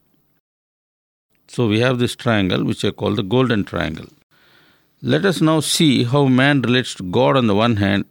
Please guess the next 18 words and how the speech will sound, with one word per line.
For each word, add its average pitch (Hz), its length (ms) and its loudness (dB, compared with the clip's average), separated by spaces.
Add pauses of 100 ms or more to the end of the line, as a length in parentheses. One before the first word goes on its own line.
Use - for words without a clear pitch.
and 110 220 -4
to 107 80 -4
society 120 760 -4
as 98 180 -4
well 101 180 -2
as 101 160 -4
nature 101 380 -2
on 98 140 -2
the 101 100 0
other. 110 280 0 (880)
Typically, 170 760 0 (100)
the 127 240 0
individual 147 560 2
functions 131 640 -2
in 120 220 0
a 117 80 0
disjointed 113 800 -2
manner. 95 360 0